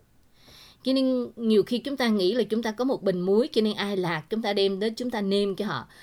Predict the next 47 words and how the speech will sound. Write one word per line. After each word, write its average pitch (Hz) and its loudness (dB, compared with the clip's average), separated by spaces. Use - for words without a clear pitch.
Nhưng 277 4
mà 240 6
ở 202 -2
đây 240 2
muối 247 2
phải 151 -12
có 185 -8
trong 175 -10
lòng 156 -8
của 170 -12
chúng 196 -10
ta. 170 -8
Và 196 2
nó 240 2
được 202 4
như 262 2
là 208 2
một 170 -2
cái 254 -4
điều 202 6
Chúa 247 -6
nhắc 311 -6
nhở, 170 -4
một 190 0
người 208 4
có 247 0
muối 302 4
trong 262 -2
lòng 180 -2
là 170 -2
người 165 0
đó 185 -4
có 208 -6
tấm 214 -4
lòng 160 -8
hòa 143 -12
thuận, - -20
có 214 0
tấm 247 -2
lòng 180 -4
yêu 226 -2
thương 196 4
đối 190 -2
với 226 -6
những 180 -6
người 143 -6
khác, 170 -10